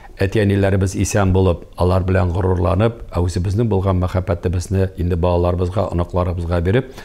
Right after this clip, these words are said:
татар милләтен, татар кешесен тәрбияләпне дәвам итәргә кирәк. Шуңа күрә бердәм булыйк, бергә булыйк, сәламәт булыйк, җаннарыбызда тынычлык булсын,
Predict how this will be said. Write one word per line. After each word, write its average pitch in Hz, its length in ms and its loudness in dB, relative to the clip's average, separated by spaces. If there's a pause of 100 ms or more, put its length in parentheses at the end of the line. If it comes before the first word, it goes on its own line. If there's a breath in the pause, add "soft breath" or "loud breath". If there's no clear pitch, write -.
(240 loud breath)
татар 104 340 -2
милләтен, 95 480 0
татар 101 340 -4
кешесен - 320 -6
тәрбияләпне 90 800 -2
дәвам 87 380 0
итәргә 85 340 -6
кирәк. 76 240 -6
Шуңа 87 220 -2
күрә 87 240 0 (560 loud breath)
бердәм 92 400 2
булыйк, 92 320 0 (120)
бергә 92 480 0
булыйк, 98 380 0
сәламәт 95 640 0
булыйк, 90 320 -2
җаннарыбызда 92 680 0
тынычлык 90 440 -2
булсын, 92 300 -2